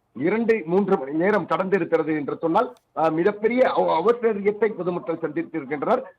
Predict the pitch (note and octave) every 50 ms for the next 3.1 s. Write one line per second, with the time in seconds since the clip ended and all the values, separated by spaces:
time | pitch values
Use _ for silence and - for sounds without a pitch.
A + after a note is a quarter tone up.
0 | _ _ - D3+ F3+ F#3+ A#3 B3+ C4+ C#4 C4 A3+ A3 G#3+ F#3+ G3+ G3 - G3 F3
1 | F3 F3 F3 F#3 F3 G#3+ A3 G3 E3+ E3 E3 G3+ F#3+ F3 F3 E3 E3 D3+ D#3 E3
2 | E3+ F3 E3+ D#3 D#3 D#3+ D#3 D#3 F3 A#3+ C4 C4 - - _ _ - B3+ F3 -
3 | - C4